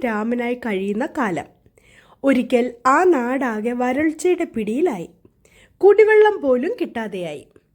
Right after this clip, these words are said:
ജനങ്ങൾ നാട് വിട്ടു പോകാൻ തുടങ്ങി. അങ്ങനെയിരിക്കെ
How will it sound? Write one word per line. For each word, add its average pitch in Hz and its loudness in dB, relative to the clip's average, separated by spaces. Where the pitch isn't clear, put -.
ജനങ്ങൾ 294 2
നാട് 269 0
വിട്ടു 285 -4
പോകാൻ 226 -2
തുടങ്ങി. 190 -6
അങ്ങനെയിരിക്കെ 330 0